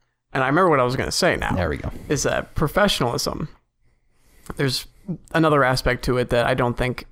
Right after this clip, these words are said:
Speaker 1: anyone should bash on, but, you know, it, it comes to having respect for people that you work with. I think that it's just so interesting to me how that is one of the underlying ideas of professionalism. And it seems that so many of the practices are just going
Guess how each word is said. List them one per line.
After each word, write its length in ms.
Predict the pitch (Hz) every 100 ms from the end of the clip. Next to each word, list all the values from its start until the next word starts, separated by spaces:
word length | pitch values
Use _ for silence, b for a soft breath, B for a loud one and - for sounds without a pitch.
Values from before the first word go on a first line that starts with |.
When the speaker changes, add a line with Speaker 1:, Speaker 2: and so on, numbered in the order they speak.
| _
Speaker 1:
anyone 280 | 139 143 120
should 140 | 120 120
bash 280 | 120 123 120
on, 320 | 113 117 123
but, 360 | - 120 123 - -
you 100 | 151
know, 160 | 123 120
it, 120 | 127
it 120 | 143
comes 280 | - 135 127
to 280 | - 123 123 - _
having 160 | - 139
respect 440 | 123 117 - 127 -
for 340 | 127 127 120 - _ _ - _ -
people 220 | 143 131
that 100 | 123
you 100 | 139
work 220 | 165 175
with. 280 | - - - - _ _ _
I 100 | 135
think 220 | 135 139
that 260 | 120 69 - _ _ _ _ _ _
it's 160 | 151 -
just 160 | -
so 260 | - 151 156
interesting 320 | 143 - 180
to 80 | 175
me 200 | 180 180
how 520 | 143 117 - 139 - 143
that 400 | 143 123 143 151
is 180 | 139
one 240 | 139 - 135
of 60 | 127
the 140 | 127
underlying 640 | 131 165 160 143 139 131
ideas 440 | 123 123 127 127 127
of 60 |
professionalism. 840 | 131 120 123 123 131 127 - 60 143 B B B -
And 100 | 139
it 80 | 135
seems 300 | 143 127 -
that 120 | -
so 380 | - - 156 170
many 180 | 170
of 60 | 147
the 80 | 143
practices 760 | - 117 117 - 160 180 170
are 120 | 160 131
just 180 | 135
going 380 | - 131 123 120